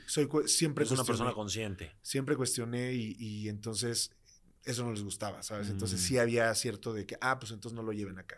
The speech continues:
Speaker 1: y entonces ya no le llamen para esto, y, y pasaron unos meses y entonces hasta que otra vez.
Speaker 2: Ok.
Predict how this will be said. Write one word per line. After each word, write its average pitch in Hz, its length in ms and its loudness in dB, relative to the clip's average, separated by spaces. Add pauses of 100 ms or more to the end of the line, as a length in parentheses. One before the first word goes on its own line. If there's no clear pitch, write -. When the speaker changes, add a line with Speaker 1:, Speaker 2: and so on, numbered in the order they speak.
Speaker 1:
y 113 40 -20
entonces 101 320 -10 (100)
ya 107 140 -2
no 110 80 -8
le 101 100 -6
llamen 98 220 -10
para 87 180 -12
esto, 95 220 -10
y, 101 240 -12 (260)
y 120 120 -6
pasaron 117 320 2
unos 123 120 -4
meses 131 240 0
y 135 60 0
entonces 110 340 -4
hasta 98 240 -8
que - 80 -6
otra 98 220 -4
vez. - 200 -10 (320)
Speaker 2:
Ok. - 160 -12